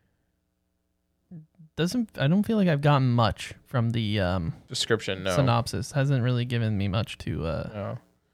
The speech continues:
Speaker 2: We can probably just scroll quick through some other things. Story of a man turned into pig. Nice.
Speaker 1: N-, nice. <laughs>
Speaker 2: Uh,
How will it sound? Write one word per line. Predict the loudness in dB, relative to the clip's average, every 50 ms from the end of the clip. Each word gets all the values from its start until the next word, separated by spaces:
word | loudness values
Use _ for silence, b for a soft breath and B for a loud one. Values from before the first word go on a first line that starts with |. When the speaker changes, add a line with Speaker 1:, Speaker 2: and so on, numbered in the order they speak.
| _ _ _ _ _ _ _ _ _ _ _ _ _ _ _ _ _ _ _ _ _ -20
Speaker 2:
We | -20
can | -4
probably | -2 0 0 0
just | 0 -2 -6 -6 -8
scroll | -6 -2 0 0 0 0
quick | 0 -2 -4 -4 -4 -6
through | -10 -10 -8 -8 -8 -10 -10
some | -12 -12 -10 -8
other | -8 -8 -8
things. | -8 -10 -12 -12 -12 -14 -16 -16
Story | -16 -8 -2 2 2 4 4
of | 2
a | 0
man | -2 -2 -2 -2
turned | -4 -6 -6 -6
into | -6 -8
pig. | -8 -6 -4 -4 -4 -4 -6 -10 -16 -20 _ _ _ _ _ _ _ _
Nice. | -20 -14 -12 -12 -12 -12 -16 -20 -20 -20 _ _ _ _ _ _ _ _ _ -4
Speaker 1:
N-, | -4 -4 -4 -6 0 2
nice. | 8 10 10 10 10 10 8 6 4 8 8
<laughs> | 8 8 8 4 0
Speaker 2:
Uh, | 0 2 2 2 2 0 0 -2 -4 -4